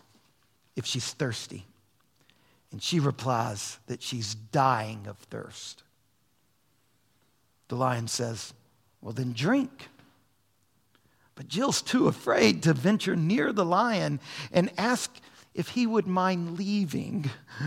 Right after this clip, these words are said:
while she gets a drink. She quickly realizes the presumption of her request, and Lewis writes, quote, "She might as well have asked the whole mountain to move aside for her convenience."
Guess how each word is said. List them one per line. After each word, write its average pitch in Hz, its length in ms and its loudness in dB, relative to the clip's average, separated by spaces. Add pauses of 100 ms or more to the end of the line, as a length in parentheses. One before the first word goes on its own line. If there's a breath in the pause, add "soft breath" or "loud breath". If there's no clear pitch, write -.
(140 loud breath)
while 143 220 4
she - 180 2
gets - 280 4
a - 60 0
drink. - 480 -4 (1000 loud breath)
She 214 200 4
quickly 214 480 2
realizes 160 720 6
the - 80 0
presumption 151 840 4
of 127 100 -2
her 151 100 4
request, 156 640 4 (260 loud breath)
and 165 160 8
Lewis 202 320 8
writes, 175 400 6
quote, 170 380 6 (180 loud breath)
"She - 220 2
might 185 240 8
as 147 140 4
well 170 180 8
have 156 120 4
asked 156 260 4
the 147 100 2
whole 147 180 4
mountain 139 640 2
to 127 100 -4
move 139 220 -2
aside - 460 0
for - 120 -6
her - 100 -4
convenience." - 800 -6